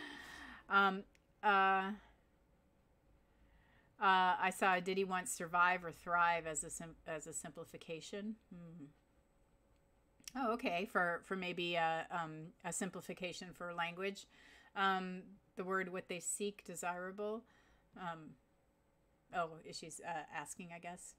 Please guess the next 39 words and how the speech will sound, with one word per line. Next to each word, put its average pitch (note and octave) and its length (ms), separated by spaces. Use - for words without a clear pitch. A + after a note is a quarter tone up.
maybe. G#3+ 320
Um, E3 200
okay. F3 340
Yeah, G3+ 280
so F#3+ 580
lots G#3+ 260
of, F#3+ 280
lots G3+ 240
of F#3+ 80
ways F#3 360
to E3+ 360
bring F3+ 180
our, E3+ 260
try E3+ 200
to, E3 240
yeah, G#3 200
it, G#3+ 200
it's, B3 280
it's, B3+ 400
it B3 160
does D#4 240
take F#4 200
some, B3 300
uh, G3 280
thinking E4 460
though, F3+ 140
doesn't A3+ 320
it? D#3+ 240
To G3 160
try, G3 340
you G#3 120
know, F#3+ 140
again, F#3 440
you F3+ 100
know, F3 80
as E3+ 180
we're F#3 80
trying F3+ 320
to E3 240